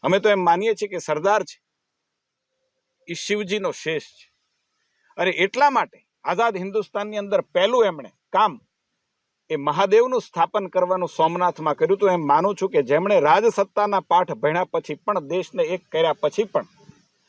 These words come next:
જેમને દેશના આધ્યાત્મમાં ભરોસો હતો, એવા સરદારે જ્યારે સોમનાથની અંદર ભવ્ય શિ-, મહાદેવનું મંદિરનો પુનરુદ્ધાર કર્યો હોય, હું એમ માનું છું કે દેશના ઇતિહાસમાં અખંડ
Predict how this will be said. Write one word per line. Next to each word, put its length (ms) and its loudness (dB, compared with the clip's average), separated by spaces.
જેમને 320 2
દેશના 380 4
આધ્યાત્મમાં 720 2
ભરોસો 400 0
હતો, 160 -6
એવા 220 4
સરદારે 460 -2
જ્યારે 240 0
સોમનાથની 580 0
અંદર 260 0
ભવ્ય 400 2
શિ-, 180 -12
મહાદેવનું 560 2
મંદિરનો 420 -2
પુનરુદ્ધાર 580 -4
કર્યો 260 -10
હોય, 160 -2
હું 80 -4
એમ 120 -8
માનું 280 -8
છું 120 -16
કે 100 -8
દેશના 440 -8
ઇતિહાસમાં 800 -2
અખંડ 420 0